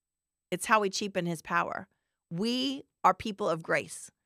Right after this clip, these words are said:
We are people that believe that the law doesn't save in and of itself, but the grace of God saves.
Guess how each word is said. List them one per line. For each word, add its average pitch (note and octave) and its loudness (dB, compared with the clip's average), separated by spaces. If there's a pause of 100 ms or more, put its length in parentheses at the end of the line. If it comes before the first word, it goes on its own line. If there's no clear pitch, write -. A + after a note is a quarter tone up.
(220)
We G3+ 2
are A3 4
people B3+ 2
that F#3 0
believe G3+ 2
that F#3+ 4
the E3+ 2
law A3 8
doesn't F#3 0
save D3 2 (880)
in G#3+ 2
and G#3 4
of E3 8
itself, D3+ 2 (260)
but F3 2
the E3+ 2
grace F3+ 2
of E3+ -4
God C#3+ 4
saves. E3+ 0